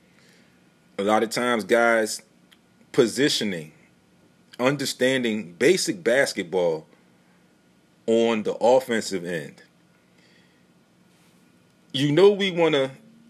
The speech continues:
work Joel, incorporate him, and have him in because we knew that there was no real,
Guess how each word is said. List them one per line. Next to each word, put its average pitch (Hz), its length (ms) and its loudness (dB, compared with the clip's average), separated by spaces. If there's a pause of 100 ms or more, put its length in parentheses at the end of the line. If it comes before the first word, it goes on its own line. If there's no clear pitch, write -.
(220)
work 120 260 4
Joel, 113 600 2 (600)
incorporate 113 580 0
him, 101 360 -4 (120)
and 101 120 -2
have 101 220 0
him 98 100 -4
in 104 100 0
because 107 320 2
we 123 120 -4
knew 127 300 2
that 107 360 2
there 110 160 2
was 101 140 -2
no 117 220 2
real, 113 260 -2